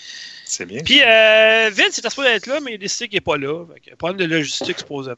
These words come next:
Speaker 2: je sais pas trop quoi, en tout cas. Ben, j'ai pas tout compris, mais il a dit, ah, je vais peut-être venir plus tard. Ça, ça veut dire qu'ils sont pas là. Euh,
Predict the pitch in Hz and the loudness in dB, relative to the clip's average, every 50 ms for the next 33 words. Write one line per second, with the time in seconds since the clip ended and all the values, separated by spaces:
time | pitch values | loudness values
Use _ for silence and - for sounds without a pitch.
0 | - 147 151 - _ 139 131 135 131 127 113 _ 123 120 120 - _ 117 113 120 | -14 -14 -16 -16 _ -20 _ -20 -20 -20 -20 _ -20 -20 -20 -20 _ -20 -14 -10
1 | 135 143 139 165 156 240 254 320 311 302 294 269 240 185 208 226 277 285 277 254 | -8 -6 -4 -2 0 0 0 -2 -2 0 2 2 2 2 0 -2 -2 -2 -2 -2
2 | 233 220 208 185 220 254 277 247 240 226 - - 247 247 254 240 220 214 226 240 | -2 -2 0 2 4 4 4 4 2 0 0 0 0 2 2 0 0 -2 -6 -8
3 | 220 - - 214 202 _ _ _ - - 214 202 208 214 220 214 220 220 214 214 | -8 -8 -8 -8 -8 _ _ _ 2 6 8 8 8 8 8 6 6 4 2 0
4 | 214 214 208 202 196 196 _ _ - - - - - - 180 196 180 170 190 - | -2 -6 -8 -12 -14 -20 _ _ -20 -20 -16 -10 -4 0 2 2 4 2 0 0
5 | - 151 135 127 107 - _ _ - - - - - - - - - - 202 240 | 0 -2 -2 -4 -10 -10 _ _ -10 -8 -8 -8 -10 -12 -10 -4 0 2 4 4
6 | 269 285 294 | 6 4 4